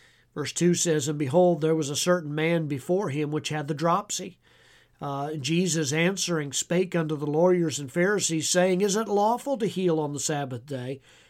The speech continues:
And they held their peace. And he took him and healed him and let him go.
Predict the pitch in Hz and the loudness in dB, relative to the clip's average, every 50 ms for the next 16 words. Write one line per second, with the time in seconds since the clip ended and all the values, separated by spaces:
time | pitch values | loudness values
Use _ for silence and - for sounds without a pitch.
0 | _ _ - 143 143 147 156 156 143 147 165 170 165 151 160 151 - - 170 180 | _ _ -12 -8 -4 -2 -2 0 0 2 2 2 2 2 0 0 2 2 2 2
1 | 160 139 - - - - - _ _ _ _ _ _ _ _ _ _ - 143 139 | 2 0 -4 -4 -4 -4 -8 _ _ _ _ _ _ _ _ _ _ -10 -8 -6
2 | 127 151 165 165 - - 202 208 208 - 185 190 190 202 220 190 180 - - 160 | -4 -2 -2 -2 0 0 0 0 0 -2 -2 0 0 -2 -4 -10 -12 -12 -10 -10
3 | 143 131 113 147 190 202 208 208 180 - 139 160 160 160 160 165 - - 160 147 | -10 -6 -2 0 2 4 4 4 2 0 0 0 0 0 -2 -4 -6 -6 -6 -6
4 | 147 143 139 151 156 139 147 165 156 147 143 156 156 147 139 131 113 | -4 -4 -2 -2 -2 0 0 -2 -2 0 0 -2 -2 -2 -4 -8 -10